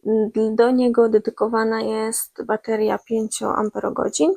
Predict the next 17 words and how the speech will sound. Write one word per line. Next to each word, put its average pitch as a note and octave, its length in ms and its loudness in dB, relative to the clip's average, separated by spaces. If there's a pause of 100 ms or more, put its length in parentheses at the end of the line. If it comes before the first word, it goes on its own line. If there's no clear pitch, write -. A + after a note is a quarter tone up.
(680)
i A#3+ 120 2
przy A#3 420 0
maksymalnym A#3+ 800 2
trybie G#3+ 320 2
pracy A3+ 540 -2
na A3 360 -2
zwykłym A#3 420 2
włączniku, A3+ 880 0 (420)
e, A3+ 40 0 (360)
jest A3+ 360 -2
to G#3+ 120 0
dwadzieścia A3 500 -4
cztery - 340 -4
minuty, G#3 560 0
natomiast A#3+ 600 2
przy - 220 -6
użyciu A3+ 640 2